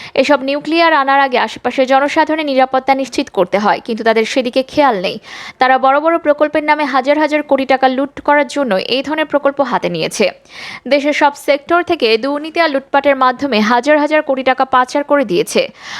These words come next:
আমরা যেন এসব বিষয়ে কথা বলতে না পারি, সেজন্য ডিজিটাল সিকিউরিটি আইন পাশ করেছে।"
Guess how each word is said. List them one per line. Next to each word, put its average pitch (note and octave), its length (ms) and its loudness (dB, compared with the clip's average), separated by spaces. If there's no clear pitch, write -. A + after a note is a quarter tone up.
আমরা C#4 320 0
যেন E4 220 -2
এসব D4 280 0
বিষয়ে C4+ 360 0
কথা B3 260 0
বলতে B3+ 260 2
না C4 160 2
পারি, D4 200 -2
সেজন্য C4 360 -2
ডিজিটাল C4+ 400 0
সিকিউরিটি B3+ 540 -2
আইন B3 240 -2
পাশ F3 300 -4
করেছে।" - 440 -2